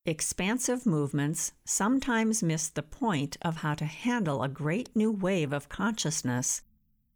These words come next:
by avoiding the confrontation of some unpurified matter. When, as individuals, we abuse the growth process this way,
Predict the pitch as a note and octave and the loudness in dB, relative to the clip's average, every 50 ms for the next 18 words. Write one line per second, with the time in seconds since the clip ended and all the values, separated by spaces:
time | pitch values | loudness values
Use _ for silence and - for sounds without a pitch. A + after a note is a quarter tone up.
0 | _ - F3 E3 D#3+ D#3+ D#3 D#3 C#3+ D#3 E3 G3 A3 A#3+ B3+ B3+ B3 B3 A3+ - | _ -2 0 0 2 2 0 0 0 2 2 2 2 2 4 4 2 2 0 0
1 | - F3+ E3+ E3+ E3 - F3 E3+ D#3+ - - G#3+ G3+ G3+ - - - C#3+ C#3 C3 | 0 0 0 0 -2 -2 -2 -2 -2 -2 0 0 0 2 0 0 0 2 0 2
2 | - - D3+ D#3 - - D#3+ D3+ C#3+ C#3+ - - E3 D#3 D3+ D3+ D3+ - - - | 0 -2 -2 -2 0 0 0 0 0 -2 -2 -2 0 2 2 2 0 -2 -4 -2
3 | A#3+ G#3+ F3 D3 - - D3 B2 A#2+ B2 C3 C3+ D#3+ F#3 F3 F3+ F3 E3 D3+ C3 | 0 0 0 0 -2 -2 -2 0 0 0 0 -2 -2 0 0 2 2 0 0 -2
4 | - - - - - - _ _ _ - _ _ _ _ _ _ _ _ _ _ | -4 -4 -8 -12 -14 -20 _ _ _ -20 _ _ _ _ _ _ _ _ _ _
5 | _ - F3+ F#3+ G3 F#3 E3 D#3+ E3+ G3 - - F#3 E3+ D#3+ D#3 D#3 D#3 D#3 - | _ 0 0 2 2 2 2 2 0 0 -2 -2 0 0 2 2 2 0 0 0
6 | - G3 F3 E3 C#3+ F#3 A3+ C#4 A#3 A3 F3+ D3+ C#3 C3 C3 C#3 D#3 F#3+ - - | 0 2 2 2 2 2 0 0 2 2 2 2 2 2 2 2 0 0 -2 -6
7 | - _ F3 F#3+ F#3 F#3 D#3+ D3+ D3+ E3+ F3+ G3+ A3 A3+ A3+ G#3+ - - - D3+ | -8 _ 0 2 2 2 2 0 0 2 2 4 4 4 2 0 0 -2 -4 -4
8 | D3 D#3+ D#3+ E3+ F3 F#3+ G3 - - - - D#3 C#3 C3 C#3 - - C3 C#3 D3 | 0 0 2 2 2 0 -2 -4 -6 -4 -2 0 0 0 0 0 0 0 0 0
9 | - - - D#3+ D3+ D#3 - - - C#3+ C#3 C#3+ D3 F3 A#3+ B3 | -2 -2 -2 -2 -2 -2 -2 -4 -2 -2 0 2 2 0 0 -2